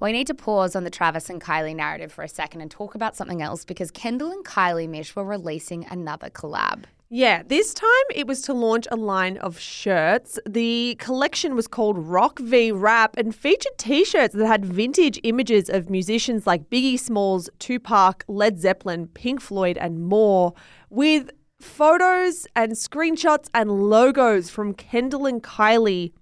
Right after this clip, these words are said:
Speaker 2: superimposed on top. So it's taking iconic images of musicians and then on top of those images, putting photos of Kylie and Kendall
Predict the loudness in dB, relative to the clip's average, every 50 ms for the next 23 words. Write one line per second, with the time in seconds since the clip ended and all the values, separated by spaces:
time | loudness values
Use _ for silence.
0 | _ _ _ _ -18 -6 -2 -2 -2 0 -2 -2 -2 -2 -2 -2 -2 0 2 2
1 | 2 2 0 -2 -2 -4 -4 -4 -8 -4 0 0 0 0 -2 -2 0 2 2 2
2 | 0 -6 -12 -10 -4 0 0 0 0 -2 -4 -4 -2 0 0 0 0 -2 -4 -4
3 | -2 -2 -2 -2 -4 -4 -4 -4 -4 -4 -4 -6 -4 -4 -4 -4 -4 -4 -6 -6
4 | -6 -6 -4 -4 -6 -8 -10 -16 _ -20 -20 -12 _ 0 2 2 4 4 2 0
5 | -2 0 0 2 2 2 0 2 4 4 4 4 2 0 0 0 0 2 0 0
6 | 0 -2 -8 -14 -20 -20 -20 -20 -20 -20 -12 -2 2 2 4 4 4 4 2 0
7 | -4 -6 -2 2 4 4 6 6 4 4 2 -2 -8 -12 -4 0 2 4 4 4
8 | 2 2 0 -2 -2 -4 -8 -12 -10 -4 -2 0 0 0 0 0 -2 -4 -6 -8